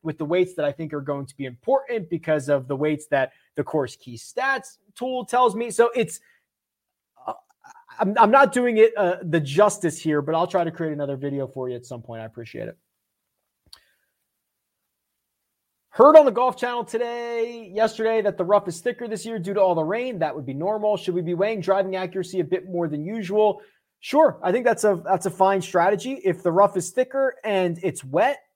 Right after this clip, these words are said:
and they play preferred lies, the accurate drivers are gonna have a very, very, very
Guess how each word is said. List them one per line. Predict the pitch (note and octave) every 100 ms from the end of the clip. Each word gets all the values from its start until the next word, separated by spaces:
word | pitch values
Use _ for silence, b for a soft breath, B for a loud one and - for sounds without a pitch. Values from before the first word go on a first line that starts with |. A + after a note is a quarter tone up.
| _ _ _ _
and | G3 G#3
they | A#3+
play | A#3 A#3
preferred | A3+ G#3+ A#3+ A#3
lies, | A3+ A#3 A3+ -
the | E3+ F3
accurate | F3 F3+ F#3 F3
drivers | E3+ E3 E3
are | E3
gonna | D3+
have | D3 D3 C#3 _ _ _
a | E3+
very, | C#3+ D#3 D#3 D3+ D3 -
very, | C3+ D#3 C#3+ C#3 -
very | B2+ G3 B3+ G#3 F#3